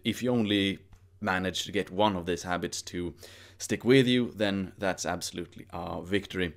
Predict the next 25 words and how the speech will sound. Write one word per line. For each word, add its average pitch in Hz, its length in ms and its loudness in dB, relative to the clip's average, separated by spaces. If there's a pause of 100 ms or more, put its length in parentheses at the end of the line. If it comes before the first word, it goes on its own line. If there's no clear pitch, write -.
(380)
So - 140 0
anyway, 151 240 6
do 123 180 2
let 135 200 4
me 117 80 4
know 120 180 6
in 110 80 -2
the 107 60 -2
comment 113 340 0
section 107 340 -4
if - 200 -12
you 95 180 -4
participate 107 720 -6
in, 98 300 -4
uh, 98 260 -8
this 98 320 -2
challenge, 127 560 0
and 101 140 -2
we 95 80 -6
can 95 160 -4
be 92 140 -2 (100)
accountable 95 640 0 (460)
to 101 200 -2
each 95 180 -2
other. 90 400 4